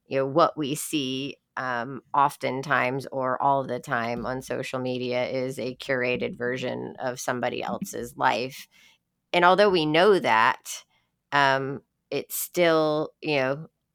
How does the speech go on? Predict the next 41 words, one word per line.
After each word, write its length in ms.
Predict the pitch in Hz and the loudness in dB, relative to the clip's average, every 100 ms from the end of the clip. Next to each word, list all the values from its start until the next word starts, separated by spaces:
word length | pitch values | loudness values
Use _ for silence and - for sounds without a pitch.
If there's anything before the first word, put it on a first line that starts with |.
| _ - | _ -10
triggers 640 | - 175 151 143 147 151 | 0 2 2 2 2 0
a 100 | 147 | -2
very 360 | 143 143 143 143 | 0 2 2 0
human 480 | 143 151 139 127 135 | -2 -2 0 -2 -2
response 800 | 135 143 - 131 131 - - - | -4 -6 -2 2 2 0 -8 -8
of, 380 | 139 139 131 - | -4 -6 -6 -10
you 120 | 127 | -6
know, 100 | 120 | -6
comparing 640 | 127 147 131 135 131 131 123 | -4 -8 -4 -2 0 0 -4
it 140 | - | -8
to 140 | - 127 | -10 -4
my 200 | 127 123 | -2 -2
own 220 | 135 131 | -4 -4
life 300 | 120 127 131 | -4 -4 -6
or 60 | 123 | -6
my 200 | 120 - | -6 -6
own 240 | 123 123 | -6 -8
happiness. 640 | 143 - - 95 - - | -8 -12 -12 -8 -8 -6
And 120 | - 143 | -8 0
so 220 | 147 143 - - - | 0 0 -4 -18 -18
what 320 | - 190 262 - | 0 2 2 0
is 200 | - 185 | 0 0
the 120 | 165 160 | 2 4
role 240 | 151 147 | 6 6
that 160 | 139 - | 2 0
social 320 | 143 147 139 | -2 0 -2
media 420 | 135 135 131 123 | -2 -2 0 -2
kind 220 | - 131 | -2 -2
of 120 | 131 - | -4 -4
plays 540 | 135 135 131 131 - - | -2 0 0 -4 -6 -6
in, 400 | 131 123 131 139 _ _ _ _ _ _ _ | -4 -2 -4 -8 _ _ _ _ _ _ _
you 120 | 147 131 | -2 0
know, 140 | 123 _ | -2 _
where 280 | 151 170 170 | 4 6 6
we 160 | 160 | 6
are 220 | 143 139 139 | 6 6 6
now 560 | 135 135 127 123 123 - - | 4 4 4 2 0 -6 -4
and 560 | 143 135 135 127 135 - - | -2 0 0 0 -2 -6 0
our, 500 | 131 127 120 127 - | 2 2 2 -2 -4
like, 260 | 135 123 - - | -4 -4 -6 -14
constant 680 | - 135 131 - - 123 | 0 0 0 -6 -6 -6